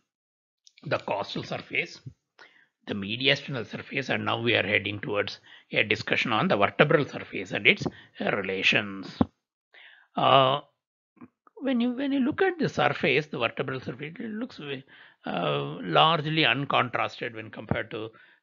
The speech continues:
uh, the mediastinal surface. There are so many impressions. Nevertheless, the vertebral surface is important because it's, it's closely related to very many, uh, structures. Now let's take this, uh, same cross section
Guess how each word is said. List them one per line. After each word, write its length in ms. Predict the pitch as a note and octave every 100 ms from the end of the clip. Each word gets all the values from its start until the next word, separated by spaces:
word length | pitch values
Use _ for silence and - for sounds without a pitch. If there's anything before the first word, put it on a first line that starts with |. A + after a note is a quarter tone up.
| -
uh, 80 |
the 120 | A#2 G#2
mediastinal 560 | G#2+ A#2 A2 - A#2
surface. 400 | A2+ G#2 A#2 G#2
There 140 | G#2 G#2
are 60 |
so 300 | - A#2 A#2
many 260 | A#2 A2+ A2
impressions. 540 | G2 - G#2 - E3 - _ _ _ _ _ _ -
Nevertheless, 840 | B2+ A#2+ A3+ E4+ D4 - G#3 - _ _ _
the 100 | -
vertebral 400 | A2+ G#2 F3 G#3
surface 380 | - D#3 F3+ D3
is 140 | C#3
important 520 | A2+ A#2+ E3 C3 F3 C3+
because 300 | A#2+ D3+ C#3
it's, 260 | C#3+ - -
it's 180 | G#3 -
closely 500 | - A3 C#4+ D4+ D4+
related 340 | F#3+ E3 D#3+
to 140 | G#3 E3+
very 260 | C#3+ E3+
many, 420 | E3+ C3 C3+ C#3 - - - -
uh, 440 | C#3 C3+ C3+ C3
structures. 920 | A2+ - - - - D3 A2 F2 - - - _ _ _ _ _ _ _ _
Now 180 | A#3+ E3+
let's 340 | D3 F3 - -
take 280 | E3 C3+
this, 240 | B2+ B2 -
uh, 120 | B2+
same 360 | - C#3 B2 -
cross 340 | C3 A2+ A2+
section 480 | C#3 - - A2+